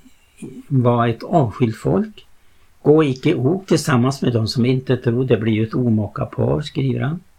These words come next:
Så alltså, gå ut ifrån dem, gå ut ifrån dem.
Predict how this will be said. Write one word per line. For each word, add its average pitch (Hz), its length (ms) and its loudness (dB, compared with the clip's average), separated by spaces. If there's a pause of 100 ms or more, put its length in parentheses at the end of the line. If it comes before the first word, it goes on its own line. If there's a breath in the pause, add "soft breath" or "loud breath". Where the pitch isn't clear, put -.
(1300 soft breath)
Så - 180 0
alltså, 147 720 0 (300)
gå 135 420 0
ut 185 460 0
ifrån 104 480 -4
dem, - 180 -12 (140)
gå 127 200 -4
ut 196 280 -6
ifrån 107 220 -6
dem. 98 100 -10